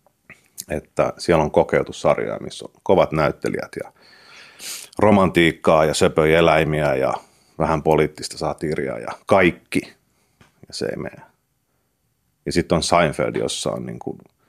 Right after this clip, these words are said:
ei, joka ei kerro mistään ja ne hahmot ei pidä toisistaan ja ne ei ole kauhean sympaattisia ja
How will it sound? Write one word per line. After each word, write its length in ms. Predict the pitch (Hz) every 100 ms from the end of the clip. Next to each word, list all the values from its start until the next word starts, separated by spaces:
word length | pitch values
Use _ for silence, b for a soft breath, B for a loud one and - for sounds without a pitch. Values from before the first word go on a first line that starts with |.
| _ _ _ _ _ _ _ -
ei, 220 | - - _ _ _ -
joka 200 | 80 64
ei 60 |
kerro 340 | - 110 98 98
mistään 680 | 92 92 - 95 87 85 82
ja 100 | 80
ne 140 | 67 - -
hahmot 460 | - 90 80 76 -
ei 120 | -
pidä 300 | 101 95 78 _
toisistaan 840 | 90 85 80 - - 78 73 76
ja 240 | 71 64 -
ne 120 | 90
ei 20 |
ole 60 | 71
kauhean 240 | - - -
sympaattisia 1080 | - 101 92 78 80 78 - 69 - 60 58
ja 140 | 62